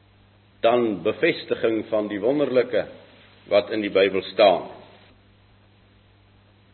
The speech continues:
U weet, as ek maar so, vir u so in groot getalle bymekaar het, dan wil ek eintlik hê u moet die deur toesluit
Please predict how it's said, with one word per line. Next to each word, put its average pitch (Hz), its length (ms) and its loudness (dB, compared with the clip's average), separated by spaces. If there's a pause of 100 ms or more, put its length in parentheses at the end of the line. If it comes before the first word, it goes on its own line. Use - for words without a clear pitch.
(680)
U 101 100 -6
weet, 143 200 4
as 139 220 2
ek 147 180 2
maar 151 260 2
so, 156 460 8
vir 123 180 -4
u 147 100 -2
so 147 280 -4
in 127 180 0
groot 160 280 2
getalle 151 460 4
bymekaar 131 640 2
het, 139 240 0 (800)
dan 110 160 4
wil 131 140 6
ek 135 260 0
eintlik 151 340 2
hê 135 320 4
u 139 40 0
moet 127 140 2
die 113 120 -6
deur 135 340 2
toesluit 185 500 0